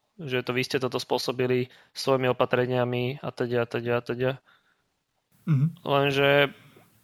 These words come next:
Speaker 1: na to, aký ty postoj k tomu zaujme, že čisto od teba a tvoja zodpovednosť, nikoho iného.
Speaker 2: Čo by si tak nejak odporúčal? Lebo pri jedle, keď niekto dlho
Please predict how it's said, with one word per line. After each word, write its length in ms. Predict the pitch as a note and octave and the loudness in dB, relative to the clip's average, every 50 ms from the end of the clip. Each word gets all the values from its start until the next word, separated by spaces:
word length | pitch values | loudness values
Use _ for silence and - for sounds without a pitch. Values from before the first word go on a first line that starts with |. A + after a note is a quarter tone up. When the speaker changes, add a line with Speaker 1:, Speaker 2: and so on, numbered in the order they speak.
| _ _ _ _ _ _ _ _ _ _ _ | _ _ _ _ _ _ _ _ _ _ _
Speaker 1:
na 260 | - D3 D3 D3 D#3 | -4 4 4 4 6
to, 120 | D3+ F#3+ | 8 6
aký 160 | E3 D3 - C#3+ | 6 6 4 0
ty 140 | - D#3 | -2 0
postoj 320 | D3+ - D#3 C#3+ - E3 D3 | 2 2 2 2 2 0 0
k 80 | - | 2
tomu 160 | D#3+ D3+ D3+ D3 | 2 2 4 4
zaujme, 400 | C#3 C3 B2+ C3+ C#3 D3 D#3+ D#3+ | 6 6 6 6 4 4 2 2
že 260 | C#3+ C3+ C3+ C#3 B2 - | 2 2 0 0 -2 -4
čisto 320 | - - C#3 - - C#3 | -4 -4 -4 -2 0 0
od 80 | B2+ B2 | 0 2
teba 240 | - C#3 B2+ B2+ B2 | 0 0 2 2 0
a 20 | |
tvoja 220 | - - B2 A#2+ A#2 | 2 0 0 0 -2
zodpovednosť, 640 | A#2+ - - B2+ B2 B2 A#2+ B2 B2 B2 - - - | -4 -6 -4 -2 -2 -2 -2 -4 -6 -6 -10 -10 -12
nikoho 300 | D#3+ D#3 - - - - | -12 -8 -6 -6 -6 -6
iného. 260 | - - - D#3 D#3 D#3+ - - | -8 -10 -10 -12 -12 -12 -10 -4
Speaker 2:
Čo 160 | - - D#3+ | 2 4 4
by 80 | D3+ D3 | 4 4
si 140 | C#3 - C#3+ | 4 2 0
tak 180 | C#3 C#3+ C3+ | 2 0 2
nejak 300 | C3 C#3+ C#3+ C#3 C3+ C3+ - - - - - - | 4 4 4 4 2 0 -4 -10 -14 -16 -10 -4
odporúčal? 880 | - D3+ C#3 - - C#3+ C3+ C3+ C3 C3+ - - D3 C#3 D3 D3 C#3+ C3+ - - - - - - | -4 -4 -4 0 0 2 2 2 0 0 0 2 2 4 4 2 0 -2 -6 -16 -20 -20 -10 -6
Lebo 380 | - C3+ C3+ C#3+ C#3 B2 - - _ - - _ | -2 2 2 2 2 0 -4 -10 _ -20 -20 _
pri 360 | _ - D#3 C#3+ C#3+ C#3 C#3 C3+ - - - - | _ 2 4 6 6 4 2 0 -2 -8 -4 0
jedle, 600 | - C#3+ D3+ D#3 D3+ C#3 C#3 D3 D3+ D#3 E3 E3+ | 4 4 6 6 6 4 4 4 6 6 6 4
keď 180 | E3 - C#3 | 4 4 4
niekto 360 | C3+ C#3 C#3 C#3 C3+ C3 C#3+ C3+ | 4 4 4 4 4 4 2 2
dlho 480 | B2+ B2+ D3 C#3+ C#3+ C#3+ C#3+ C3 B2+ | 2 2 4 4 6 6 4 4 2